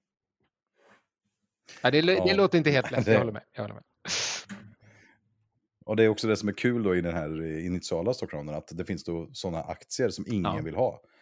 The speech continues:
Speaker 2: Och det är det som jag tycker är kanske ett problem med det här, att det finns många, många privates som känns precis på gränsen att man vill, man vill köpa dem för
Speaker 1: Mm.
Speaker 2: face value, alltså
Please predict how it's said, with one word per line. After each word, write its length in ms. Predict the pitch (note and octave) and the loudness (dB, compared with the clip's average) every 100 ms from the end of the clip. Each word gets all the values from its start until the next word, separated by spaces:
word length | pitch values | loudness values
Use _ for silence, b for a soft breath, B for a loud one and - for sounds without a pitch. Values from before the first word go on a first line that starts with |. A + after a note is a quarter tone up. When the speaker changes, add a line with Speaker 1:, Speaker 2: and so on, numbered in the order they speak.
| b _ | b _
Speaker 2:
Och 100 | G2 | -2
det 80 | G2 | 0
är 60 | |
det 160 | F2+ G2 | 0 -2
som 120 | B2 | 0
jag 120 | G2+ | -2
tycker 120 | F2 F2 | -2 -6
är 40 | |
kanske 220 | F2+ - | -6 -10
ett 60 | - | -8
problem 320 | G2+ A#2 D#3+ | -6 -4 -2
med 100 | C3 | -4
det 40 | |
här, 120 | E2+ C#2 | -4 -6
att 120 | D#2 | -10
det 80 | - | -10
finns 160 | E2 | -8
många, 440 | F#2+ F#2 D#2 F2+ F#2 _ _ _ _ _ _ | -4 -4 -4 -6 -8 _ _ _ _ _ _
många 460 | F2+ G#2+ G#2 E2+ G2 | -4 -2 -2 -2 -4
privates 760 | - G#2+ E2 D2+ D2+ - - - | -2 -2 -2 -4 -8 -10 -12 -10
som 120 | F2+ | -8
känns 380 | - D2 - - | -8 -10 -14 -10
precis 580 | A2 - A#2+ A2+ - | -8 -4 -4 -4 -6
på 60 | G2 | -4
gränsen 340 | G2+ D#2 - | -4 -4 -8
att 60 | D#2+ | -10
man 100 | F2 | -6
vill, 160 | F2+ G#2 | -6 -4
man 200 | G2+ F#2 | -6 -4
vill 260 | G2+ C3 B2 | -4 -4 -4
köpa 380 | - G2 - | -2 -2 -2
dem 180 | D#2+ D2+ | -10 -10
för 160 | - - C#3 | -14 -8 -2
Speaker 1:
Mm. 200 | B2 B2+ | -2 -2
Speaker 2:
face 300 | F2+ - F2 | -6 -6 -6
value, 140 | G#2 | -6
alltså 220 | F2 E2 | -6 -10